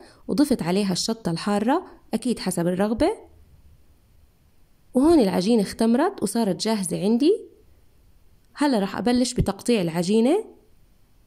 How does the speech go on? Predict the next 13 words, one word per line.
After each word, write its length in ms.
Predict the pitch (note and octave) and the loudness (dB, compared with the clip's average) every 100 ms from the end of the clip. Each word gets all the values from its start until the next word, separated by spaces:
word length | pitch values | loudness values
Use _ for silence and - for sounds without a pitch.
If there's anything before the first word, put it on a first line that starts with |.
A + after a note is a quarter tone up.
| _ _ - | _ _ -4
لكرات 480 | A#3+ C4 G3 F#3+ F#3+ | -2 2 2 0 -2
صغيرة 340 | E3 G#3 A3 | -4 -2 -2
بهذا 340 | E3+ F3 F#3+ F3+ | -2 -2 -2 -2
الشكل، 420 | - A3 - F4 A4 - - _ - _ _ _ _ _ _ _ _ _ - | -4 -4 -2 -2 -2 -10 -20 _ -20 _ _ _ _ _ _ _ _ _ -4
وأتركها 420 | - - D#4 G#3+ | -2 0 0 0
ترتاح 400 | G3+ F#3 A#3+ - | -2 -2 -4 -4
كمان 300 | F3+ F#3 G#3 | -2 0 0
خمس 240 | A3 G3 | 0 0
دقائق، 520 | D#3 F3+ G#3 A3 F#4 G4+ - _ - | -2 -6 -4 -2 -2 -6 -16 _ -4
بعدين 420 | A#3 B3 G#3+ F#3 | 0 2 2 2
نبلش 600 | G#3+ A3 G#3+ A3 - - _ _ _ - | 0 0 0 0 -4 -8 _ _ _ 0
بمعجنات 600 | A3+ A3+ E3+ E3 F3+ G#3 C4+ | 2 4 2 0 0 0 -2
السبانخ. 640 | - A3 - G3+ F#3+ | -4 -6 -6 -8 -10